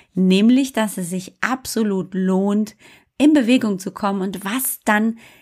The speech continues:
wirklich auch nicht nur körperlich und, ähm, leistungsmäßig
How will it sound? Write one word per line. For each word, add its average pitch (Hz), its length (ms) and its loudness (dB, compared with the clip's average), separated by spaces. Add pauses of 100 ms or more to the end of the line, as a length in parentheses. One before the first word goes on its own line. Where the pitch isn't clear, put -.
(160)
wirklich 226 600 0
auch 185 320 -2 (100)
nicht 233 600 2
nur 196 400 -2 (120)
körperlich 240 840 -2
und, 185 300 -4
ähm, 180 260 -4
leistungsmäßig 214 960 0